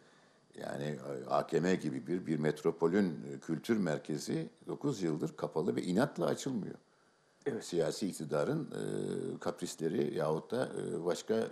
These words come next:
Speaker 1: amaçları doğrultusunda. Bu çok, e, günah bir olaydır yani.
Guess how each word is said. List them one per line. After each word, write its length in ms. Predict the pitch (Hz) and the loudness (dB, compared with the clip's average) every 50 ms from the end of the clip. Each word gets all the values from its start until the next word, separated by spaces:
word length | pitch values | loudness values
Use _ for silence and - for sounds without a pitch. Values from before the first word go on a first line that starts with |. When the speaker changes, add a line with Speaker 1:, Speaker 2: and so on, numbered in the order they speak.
| 85 76 73 71 71 73 76 | -4 -6 -6 -8 -12 -10 -8
Speaker 1:
amaçları 440 | 78 80 80 78 - - 87 92 92 | -6 -6 -6 -6 -2 0 0 2 2
doğrultusunda. 600 | 82 73 69 67 64 - - - - - 78 - - - _ _ _ _ _ - - - - - | 2 2 0 -2 -4 -10 -16 -18 -16 -14 -14 -14 -14 -18 _ _ _ _ _ -20 -20 -14 -4 0
Bu 140 | 87 85 | 0 0
çok, 280 | - - 113 117 113 - | 4 4 2 2 2 -2
e, 40 | - 80 76 71 67 65 69 64 60 58 | -4 -4 -4 -4 -6 -8 -10 -12 -10 -6
günah 380 | 73 78 80 104 117 104 - - | -4 2 4 4 2 2 0 -4
bir 60 | 71 | -4
olaydır 460 | 60 53 58 62 58 58 - 62 64 | -2 -2 -2 -4 -6 -8 -10 -12 -18
yani. 280 | - - - - - - | -16 -18 -18 -18 -18 -20